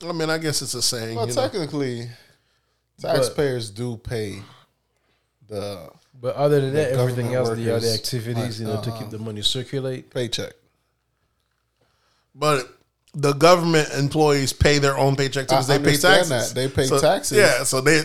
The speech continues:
Speaker 1: we're all in it together in a sense. So for them to be saying, "I
Speaker 2: Not,
Speaker 1: pay your
Speaker 2: n-,
Speaker 1: taxes,"
Speaker 2: not
Speaker 1: you're
Speaker 2: really.
Speaker 1: like, "What the hell are you talking about? I
Speaker 2: 'Cause
Speaker 1: pay
Speaker 2: there's
Speaker 1: the-" <laughs>
Speaker 2: a, there's a difference between, um,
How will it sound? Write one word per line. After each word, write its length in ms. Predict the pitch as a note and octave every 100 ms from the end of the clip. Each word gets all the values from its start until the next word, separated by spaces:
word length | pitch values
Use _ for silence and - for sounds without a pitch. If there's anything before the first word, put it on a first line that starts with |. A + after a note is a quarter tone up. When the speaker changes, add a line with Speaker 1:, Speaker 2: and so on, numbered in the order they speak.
| D#3
Speaker 1:
we're 200 | C#3+ F3+
all 240 | E3+ D#3+ E3
in 80 | D#3+
it 80 | D3+
together 320 | D3+ F#3 D3
in 160 | C3
a 60 | B2+
sense. 420 | - C3 A2 A#2
So 160 | - B2+
for 120 | C3+
them 60 | B2
to 40 |
be 80 | C#3
saying, 180 | D3 C3+
"I 20 | D3
Speaker 2:
Not, 80 | -
Speaker 1:
pay 160 | G3 D#3+
your 140 | D#3+
Speaker 2:
n-, 80 | C#3+
Speaker 1:
taxes," 360 | F3+ D#3 C#3
Speaker 2:
not 260 | C3 D3+ C3
Speaker 1:
you're 80 | D3
Speaker 2:
really. 160 | F3+
Speaker 1:
like, 120 | D3+ E3+
"What 100 | G3
the 60 |
hell 140 | G3 F#3+
are 20 |
you 80 | F3
talking 320 | G3 G3 D3+
about? 100 | C3
I 120 | E3
Speaker 2:
'Cause 140 | D#3+ F3+
Speaker 1:
pay 40 |
Speaker 2:
there's 220 | E3+ G3+
Speaker 1:
the-" 280 | - - F4+
<laughs> 20 |
Speaker 2:
a, 20 |
there's 260 | C#3+ E3+ G3+
a 40 | D3+
difference 480 | E3 G#3 D3+ D3+
between, 800 | B2+ B2+ - C3+ B2+ A#2+ A2+ C3+ _ _ _ _ _ _ _ _
um, 480 | A2 G#2+ G#2+ A2